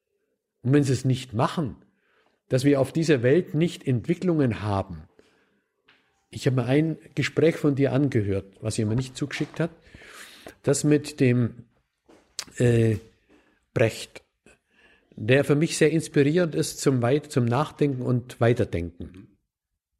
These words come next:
Mit dem ich ganz gerne auch mal ein Gespräch führen würde, wo, äh, über Dinge, die ich anders sehe, Grundeinkommen beispielsweise,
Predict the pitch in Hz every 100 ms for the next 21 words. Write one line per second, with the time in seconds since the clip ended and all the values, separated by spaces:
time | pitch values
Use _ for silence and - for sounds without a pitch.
0 | _ _ _ _ _ _ _ _ - 117
1 | 160 160 160 160 - 180 170 143 147 135
2 | 127 - 135 147 - 151 143 147 156 143
3 | - 123 123 123 117 131 120 147 156 135
4 | 127 131 151 131 - 95 85 - 127 151
5 | 123 - 90 85 85 - - 143 147 208